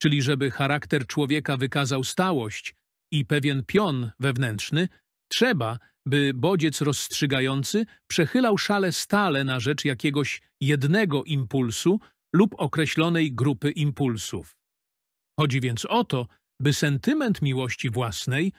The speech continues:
łączył się stale z jakimś innym wybranym sentymentem. On, żeby to z kolei mogło nastąpić, trzeba, by ośrodek sentymentu miłości własnej, a więc ja, jednostki,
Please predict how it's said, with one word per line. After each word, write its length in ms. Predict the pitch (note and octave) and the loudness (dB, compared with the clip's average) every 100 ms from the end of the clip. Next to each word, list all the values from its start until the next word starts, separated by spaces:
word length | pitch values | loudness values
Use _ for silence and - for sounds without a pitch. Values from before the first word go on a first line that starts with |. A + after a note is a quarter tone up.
| _ _ | _ _
łączył 380 | F3+ D4+ C#4 C#4+ | 2 4 2 2
się 180 | - C#3 | 2 0
stale 440 | - - F3 A3+ | -2 -2 0 2
z 80 | F3 | 2
jakimś 520 | C3+ C3 - A3+ - - | 0 0 2 0 0 -4
innym 580 | G#3+ F3 C#3 B2+ C#3+ G3+ G#3+ | 2 4 4 2 0 0 2
wybranym 560 | D#3 D#3+ B2+ A2+ D3 | 2 2 2 0 -2
sentymentem. 840 | D#3+ G#3+ G#3+ C#4+ A#3 B2 F#2 D#2 C#2+ _ _ _ _ _ _ _ - | 0 0 2 2 0 -2 -4 -8 -12 _ _ _ _ _ _ _ 0
On, 120 | D#3 | 2
żeby 280 | C#3 C#3 C3+ | 2 2 0
to 200 | - C#4+ | 0 0
z 120 | - | 0
kolei 480 | - D#3+ C#3 B2+ A#2 | 2 4 2 0 -2
mogło 360 | B2 C3+ B2+ B2 | 0 0 0 0
nastąpić, 840 | A#2+ - C3+ A2 G2+ A3 - - _ _ _ | -2 0 0 0 -2 -2 -2 -8 _ _ _
trzeba, 460 | - D#3+ B2+ D#3 A3+ | -2 0 2 0 -2
by 260 | B2 B2+ - | -2 -2 0
ośrodek 580 | D3+ - D#3 G3 D3+ - | -2 0 0 2 0 -2
sentymentu 640 | C#3 B2+ C3+ D3+ E3+ C#3 | -2 -2 0 0 0 0
miłości 500 | C3 C3 B2+ - - | 0 0 -2 -4 -6
własnej, 600 | A2+ F3 E3 - G2+ F2 - _ _ _ _ | -2 0 0 -2 -4 -6 -14 _ _ _ _
a 80 | D3 | 0
więc 380 | C#3 C#3 - - - | 2 0 -4 -8 -2
ja, 400 | C3 A#2+ D3 G#3 _ _ B2+ | 0 0 0 -4 _ _ -2
jednostki, 800 | C#3+ B2+ C3+ A#2+ - - G#3 | 0 0 -2 -4 -8 -2 -2